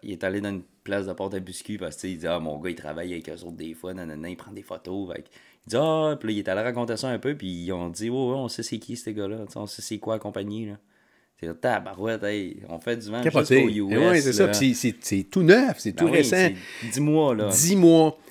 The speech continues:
Speaker 2: Parle-moi du processus entre le moment où, euh, en fait, il y a, il y a une affaire qui m'intrigue, là. Est venue de où, euh, est venue de où, cette idée-là ? Le, le qui des deux a vendu à l'autre l'idée qu'il y avait une,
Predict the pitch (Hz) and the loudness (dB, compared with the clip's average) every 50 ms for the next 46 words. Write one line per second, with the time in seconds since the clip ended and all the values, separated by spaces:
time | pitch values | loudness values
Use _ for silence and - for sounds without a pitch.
0 | - - _ _ _ - 165 165 208 262 359 320 185 131 - 139 135 127 - - | -20 -20 _ _ _ 4 6 8 8 8 6 6 4 2 2 4 4 4 4 4
1 | 127 - - 175 180 180 - - - 139 147 143 - 139 127 131 127 127 139 151 | 0 2 4 4 4 4 2 0 0 2 2 2 2 2 2 4 4 4 4 4
2 | 147 143 131 120 120 117 110 107 - - 143 170 - 359 320 - - 139 135 147 | 4 4 4 4 6 6 6 6 4 4 4 4 4 2 -2 0 2 4 4 4
3 | - 147 147 156 175 - 233 202 - 175 156 139 123 117 - 127 139 135 123 113 | 6 6 4 6 6 4 2 0 2 4 4 6 4 4 2 0 0 0 0 0
4 | 98 104 101 98 - _ _ _ _ _ _ _ _ _ _ _ _ _ - - | 0 -2 -2 -2 -6 _ _ _ _ _ _ _ _ _ _ _ _ _ -8 -6
5 | - 101 - 160 180 160 147 131 131 - - - - 120 - - 87 85 - - | -2 2 4 4 8 8 8 8 8 6 2 -4 -6 -6 -6 -6 -6 -6 -4 -2
6 | 113 123 104 135 165 165 165 131 120 123 139 151 151 147 - - - - 117 107 | -2 0 2 2 4 6 8 8 8 8 8 8 6 4 2 -2 -6 -4 0 0
7 | 104 104 107 113 117 113 113 101 101 101 101 101 104 104 - - - 165 143 135 | 2 2 2 2 2 2 2 2 0 0 0 0 -2 -2 -2 -4 -6 -2 2 2
8 | 123 113 104 101 110 123 139 143 143 135 117 101 107 117 120 117 117 107 110 113 | 2 2 2 2 2 4 4 4 4 4 2 2 2 0 2 2 0 0 0 0
9 | 127 135 127 110 107 113 120 127 131 123 - - 107 107 117 110 101 117 123 127 | 2 2 4 4 4 4 6 6 4 4 2 0 -2 0 0 0 4 4 6 6
10 | 127 127 127 123 - - 113 104 113 113 113 110 104 - - - | 6 4 2 0 0 -2 0 2 2 2 0 0 -4 -6 -8 -10